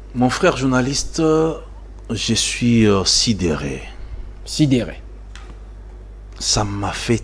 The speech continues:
Speaker 1: très mal. Comment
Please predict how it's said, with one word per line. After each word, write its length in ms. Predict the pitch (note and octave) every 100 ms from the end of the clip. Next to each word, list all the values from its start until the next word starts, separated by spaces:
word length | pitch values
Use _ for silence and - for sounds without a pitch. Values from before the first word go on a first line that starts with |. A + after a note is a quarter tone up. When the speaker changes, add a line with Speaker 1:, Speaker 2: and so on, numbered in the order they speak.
| -
Speaker 1:
très 260 | - - G3+
mal. 260 | G#2+ - - - - - - - - - - - - - - - - - - - - - - - - - - - - - - - - -
Comment 540 | A3+ A3 C4 C4 C4